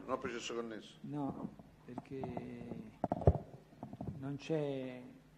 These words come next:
Speaker 2: qui è un'ipotesi che, mm, nuova, è da qualche anno che è stata inserita, e viene sentito come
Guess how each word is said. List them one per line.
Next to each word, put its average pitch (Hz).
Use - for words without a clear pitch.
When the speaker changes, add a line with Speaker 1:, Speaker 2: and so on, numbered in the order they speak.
Speaker 2:
qui 151
è 139
un'ipotesi 143
che, 135
mm, 147
nuova, 131
è 120
da 127
qualche 135
anno 123
che 113
è -
stata 120
inserita, 123
e -
viene 123
sentito 123
come 131